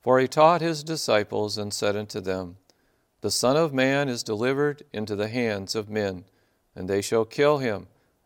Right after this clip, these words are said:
and after that he is killed, he shall rise the third day." But they understood not that saying, and were afraid to ask him.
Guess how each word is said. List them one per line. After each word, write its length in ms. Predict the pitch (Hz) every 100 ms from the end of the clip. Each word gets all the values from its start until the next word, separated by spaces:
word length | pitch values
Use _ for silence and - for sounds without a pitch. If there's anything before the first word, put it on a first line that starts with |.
| -
and 140 | 87
after 360 | 101 110 120 110
that 220 | 117 117
he 120 | 120
is 160 | 110 -
killed, 400 | - 139 110 - _ _ _ _ -
he 120 | 110
shall 260 | - 104
rise 520 | 90 107 120 120 120 -
the 140 | 104
third 380 | - 101 101 92
day." 380 | 90 82 85 104 _ _ -
But 220 | 107 151
they 160 | 143 147
understood 680 | 185 196 190 - 160 160
not 240 | 143 139 135
that 240 | 127 127
saying, 640 | - 135 131 117 92 87 _ _ _ _ _ -
and 200 | 98 104
were 160 | 104
afraid 520 | 104 - 139 113 101 -
to 180 | -
ask 380 | 120 117 113 -
him. 280 | 101 95 92